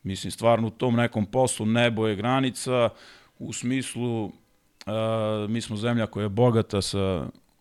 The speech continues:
sa, sa, sa, sa kvalitetnom sirovinom, a, postoji tradicija, postoji tradicija kod nas u, u tom poslu, ali generalno,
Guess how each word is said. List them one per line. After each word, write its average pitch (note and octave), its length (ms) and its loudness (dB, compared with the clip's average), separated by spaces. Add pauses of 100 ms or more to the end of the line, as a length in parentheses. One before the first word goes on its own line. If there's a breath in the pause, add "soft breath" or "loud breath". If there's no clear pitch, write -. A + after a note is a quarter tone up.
(800)
sa, E2+ 440 -6
sa, E2 260 -8
sa, - 180 -8 (240)
sa G2 160 -8
kvalitetnom G#2 520 -2
sirovinom, A#2 680 0 (840 loud breath)
a, A#2 280 -6
postoji A2+ 480 0
tradicija, G#2+ 720 2 (180)
postoji G#2+ 380 0
tradicija G2+ 640 -2
kod F#2+ 180 -6
nas - 520 -4 (260)
u, - 80 -10 (420)
u F2+ 120 -10
tom G#2+ 240 -4
poslu, A#2+ 540 -2 (680 loud breath)
ali E3 380 6
generalno, F3 680 2